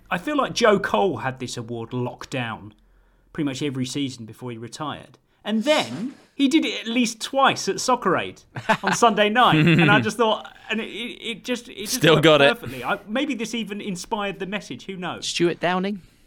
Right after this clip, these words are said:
Speaker 3: He was there
Speaker 1: Yeah,
Speaker 3: as well, wasn't he?
Speaker 1: maybe.
Speaker 2: Yes.
Speaker 1: Maybe. Stuart Downing wasn't at Soccer Aid, was he?
Speaker 3: Yeah, I think he was.
Speaker 2: He was,
Speaker 1: What, this
Speaker 2: yeah.
Speaker 1: year?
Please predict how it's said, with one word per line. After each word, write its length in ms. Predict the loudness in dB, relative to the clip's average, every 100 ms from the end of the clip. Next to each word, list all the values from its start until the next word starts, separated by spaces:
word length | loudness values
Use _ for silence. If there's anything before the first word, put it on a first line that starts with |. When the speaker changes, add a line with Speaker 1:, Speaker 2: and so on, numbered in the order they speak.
| _
Speaker 3:
He 180 | -6 -4
was 100 | -2
there 100 | -2
Speaker 1:
Yeah, 40 | -2
Speaker 3:
as 100 | -2
well, 140 | 0
wasn't 140 | 0 0
he? 60 | -4
Speaker 1:
maybe. 140 | -6 -2
Speaker 2:
Yes. 720 | 0 0 -2 -8 -12 -16 -16
Speaker 1:
Maybe. 180 | -18 -20 -16
Stuart 280 | -10 -8
Downing 180 | -6 -8
wasn't 180 | -12 -16
at 60 | -16
Soccer 260 | -16 -16
Aid, 140 | -18 -16
was 100 | -12
he? 100 | -12 _ _
Speaker 3:
Yeah, 120 | -10
I 40 | -4
think 140 | -4
he 80 | -2
was. 300 | -4 -4 -10 -6
Speaker 2:
He 160 | 0
was, 320 | 4 4 4
Speaker 1:
What, 80 | 0
this 120 | 0
Speaker 2:
yeah. 60 | 0
Speaker 1:
year? 160 | -2